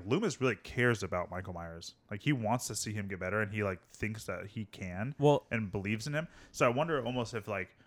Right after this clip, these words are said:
Speaker 1: Loomis is like, "No, I want you to dope him up so he seems out of his mind, so they won't just put him in normal prison, and they'll put him in, like"
Speaker 2: I don't, I don't know though, because his speech where he's like, "For seven years I tried to reach this boy."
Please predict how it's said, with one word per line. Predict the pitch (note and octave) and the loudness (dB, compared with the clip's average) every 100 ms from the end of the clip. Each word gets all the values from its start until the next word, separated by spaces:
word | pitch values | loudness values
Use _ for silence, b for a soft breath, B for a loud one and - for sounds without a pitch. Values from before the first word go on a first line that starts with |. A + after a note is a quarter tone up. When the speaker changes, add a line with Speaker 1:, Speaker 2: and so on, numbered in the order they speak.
| b b | b b
Speaker 1:
Loomis | B2+ A#2+ G#2+ | -2 -2 -4
is | G2+ | -4
like, | F#2+ F2 - _ _ _ _ _ _ _ - - | -4 -4 -8 _ _ _ _ _ _ _ -20 -6
"No, | A#2 A#2+ | 0 2
I | |
want | G2 A2+ | 2 0
you | B2+ | -2
to | G2+ F2+ | -6 -4
dope | - G#2+ A2 | 2 2 2
him | F#2 | 2
up | G#2+ F#2+ | 2 0
so | - G#2+ | -2 -4
he | G2+ | -2
seems | G2+ A2 G#2 F#2+ - | -2 -2 -2 -6 0
out | G2+ | 2
of | G#2 | 2
his | F#2+ F#2 | 0 -4
mind, | F#2 F2+ G2+ B2 | -4 0 0 -2
so | - - | -2 2
they | G#2+ G2 | 4 4
won't | F2+ F#2+ G#2+ F#2+ - _ _ _ _ | 2 0 0 0 -8 _ _ _ _
just | - A#2 - | -6 -4 2
put | C3+ | 4
him | |
in | A2+ G2+ | 4 2
normal | A#2 A#2 F2+ | 2 2 0
prison, | - E3 D#3 G#2 F#2 G#2+ _ _ _ _ _ - | 2 4 4 2 -2 -4 _ _ _ _ _ -8
and | A#2+ | -2
they'll | A2 | 0
put | - A#2 | 4 2
him | |
in, | G#2 G2 | 2 -2
like" | F#2+ - - - | -2 -4 -12 -6
Speaker 2:
I | C#3+ | 0
don't, | G#3+ A#3 | 0 0
I | F3 | 0
don't | B3+ C4 | 2 2
know | C4+ | 2
though, | G#3 | 4
because | B2+ - D3+ | 4 4 4
his | B2+ D3 | 4 2
speech | - F3 F#3 | 2 -2 0
where | D3 | 2
he's | C#3 B2+ | 4 4
like, | A#2 | 2
"For | - | 2
seven | C3 - C#3 C3 | 2 4 2 2
years | C3 | 2
I | A#2 | 2
tried | G2+ A#2 | 4 4
to | G#2+ | 4
reach | G2 A#2+ - | 2 -2 -4
this | F2+ | -6
boy." | - E2+ | -6 -6